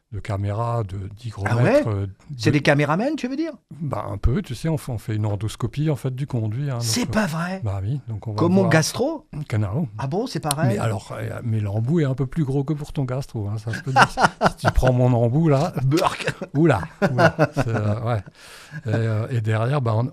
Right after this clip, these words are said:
Speaker 1: on, aujourd'hui aussi, le, des entreprises de ramonage ont, ont des drones pour voir, en fait, ce qui se passe véritablement au niveau des
Speaker 2: Au-dessus,
Speaker 1: souches.
Speaker 2: au-dessus, ah, d'accord.
Speaker 1: Ouais, dans le,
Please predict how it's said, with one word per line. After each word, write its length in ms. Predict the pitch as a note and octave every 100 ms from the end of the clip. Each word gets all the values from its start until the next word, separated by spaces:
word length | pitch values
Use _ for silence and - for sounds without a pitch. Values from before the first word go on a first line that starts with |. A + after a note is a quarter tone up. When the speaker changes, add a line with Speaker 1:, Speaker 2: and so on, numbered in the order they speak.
| -
Speaker 1:
on, 160 | A#2+ B2+
aujourd'hui 340 | A#2+ B2+ C3
aussi, 200 | C3 -
le, 500 | B2+ A2+ A2+ A2+ A#2 A2
des 260 | A#2+ A2
entreprises 360 | A#2+ - A#2+ A2+
de 60 |
ramonage 380 | G#2+ G#2 G#2 G2+
ont, 180 | A2 A2+ D#3
ont 60 | G#2+
des 140 | G#2+
drones 420 | G#2 G2 A2 F#3 -
pour 140 | - G#2
voir, 200 | A2 G#2
en 40 |
fait, 140 | F#2+ G#2+
ce 100 | -
qui 80 | -
se 60 |
passe 180 | - G2+
véritablement 460 | A2 G#2+ A2+ G#2+ A2
au 60 |
niveau 180 | G#2+ A2
des 140 | A2 G#2+
Speaker 2:
Au-dessus, 80 | -
Speaker 1:
souches. 300 | D#3+ F#3 C#3
Speaker 2:
au-dessus, 380 | - - D#3 -
ah, 40 |
d'accord. 400 | G#2+ A2 G#2 A2+
Speaker 1:
Ouais, 180 | G2 C3
dans 160 | B2 G2+
le, 240 | F#2+ F#2+